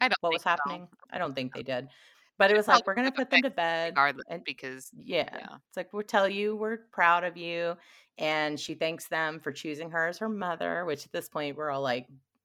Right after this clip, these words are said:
Speaker 2: sobbing tears and
Speaker 1: Mm.
Speaker 2: shit. And, uh, <laughs> so then they go downstairs and have their heart to heart, and the thing closes in and scene.
Speaker 1: Yeah. Oh, it was beautiful because, uh,
Speaker 2: It was so, it was, yeah,
Speaker 1: Yeah.
Speaker 2: it was amazing.
Speaker 1: Now,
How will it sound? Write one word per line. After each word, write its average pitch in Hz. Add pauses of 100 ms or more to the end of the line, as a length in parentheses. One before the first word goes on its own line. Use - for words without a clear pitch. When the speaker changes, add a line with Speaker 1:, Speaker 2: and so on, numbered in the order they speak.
(400)
Speaker 2:
sobbing 131
tears -
and -
Speaker 1:
Mm. -
Speaker 2:
shit. - (680)
And, 147
uh, 127
<laughs> - (200)
so 185
then 165
they 160
go 147
downstairs 131
and 127
have 131
their 135
heart 131
to -
heart, -
and 147 (600)
the 131
thing 147
closes 135
in 131
and 131 (340)
scene. - (120)
Speaker 1:
Yeah. 135 (400)
Oh, 214
it -
was 160
beautiful 143
because, 185
uh, 151 (160)
Speaker 2:
It 156
was 139
so, 127
it -
was, 143
yeah, 147
Speaker 1:
Yeah. 135
Speaker 2:
it -
was 143
amazing. - (220)
Speaker 1:
Now, 226